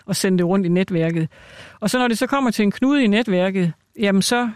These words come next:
kan man lige have sådan en, en kold atomsky, et, et, eller et kondensat, og så, øh, øh, nedbremse og stoppe lyset, og så kan man, øh, gemme det der hologram, den k-, øh, kvanteinformation.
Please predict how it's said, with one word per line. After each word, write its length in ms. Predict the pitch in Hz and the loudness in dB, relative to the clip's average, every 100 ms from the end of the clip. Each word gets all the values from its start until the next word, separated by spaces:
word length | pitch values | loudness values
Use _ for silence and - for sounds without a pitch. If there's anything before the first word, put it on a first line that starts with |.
| _ | _
kan 120 | - | -2
man 120 | 202 202 | 0 2
lige 180 | 226 | 2
have 140 | 214 208 | 2 0
sådan 140 | 214 196 | 0 0
en, 100 | 175 | 0
en 160 | 175 | -2
kold 260 | - 214 202 | -2 -4 -2
atomsky, 500 | 170 254 226 175 208 | -4 0 0 -2 -2
et, 220 | 180 165 | -2 -2
et, 200 | 170 165 - | -4 -6 -6
eller 220 | 196 170 | -4 -2
et 100 | 160 | -2
kondensat, 520 | - 175 160 262 269 - - - - - | -2 -2 0 0 -2 -4 -10 -20 -20 -10
og 120 | 214 185 | -4 0
så, 260 | 226 220 196 - 202 | 0 0 -4 -6 -2
øh, 360 | 190 180 175 - - - | 0 0 -2 -4 -12 -4
øh, 320 | 185 175 170 202 | -2 0 0 2
nedbremse 520 | 214 214 180 185 160 | 0 0 -2 -2 -4
og 80 | 165 | -2
stoppe 300 | 202 202 214 | -2 0 0
lyset, 380 | 226 - 185 | 0 -2 -4
og 100 | 185 | -2
så 120 | 175 202 | -4 0
kan 120 | 190 | 0
man, 200 | 175 160 _ _ - | 2 0 _ _ -6
øh, 280 | 185 175 156 - _ _ - - | -2 0 -2 -6 _ _ -10 -2
gemme 200 | 202 208 | 0 2
det 100 | 190 | 2
der 100 | 175 | 0
hologram, 500 | 165 175 165 196 214 175 - - | 2 0 0 -2 -4 -8 -20 -8
den 160 | 185 180 | -6 -6
k-, 60 | - 190 | -6 -4
øh, 120 | 170 | -2
kvanteinformation. 920 | - 196 196 160 160 156 180 175 170 | 0 0 2 0 -2 -2 -2 0 -2